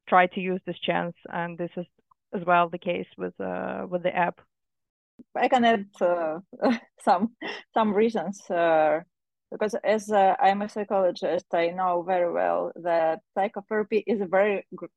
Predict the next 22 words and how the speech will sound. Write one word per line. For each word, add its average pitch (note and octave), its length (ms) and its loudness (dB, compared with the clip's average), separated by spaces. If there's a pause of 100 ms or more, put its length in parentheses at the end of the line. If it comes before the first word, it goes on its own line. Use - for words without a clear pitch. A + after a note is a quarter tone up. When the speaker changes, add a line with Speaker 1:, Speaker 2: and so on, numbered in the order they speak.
Speaker 2:
good A3 240 4
and F#3 200 0
very F#3 280 4
effective - 380 -2 (120)
practice, - 560 -2
but - 200 2 (100)
it's - 260 -10
not F#3 340 0 (120)
affordable F#3 720 -2
to E3+ 380 -4 (360)
everyone. E3 720 -4 (240)
The, D3+ 500 2 (480)
a F3 80 2
lot F#3 140 2
of G3 140 -4
people F3+ 400 -2
still E3+ 520 0
have, D#3+ 320 2 (140)
like, - 240 -10
stereotypes F3 1040 -4
and D#3+ 260 -10
barriers, E3 760 0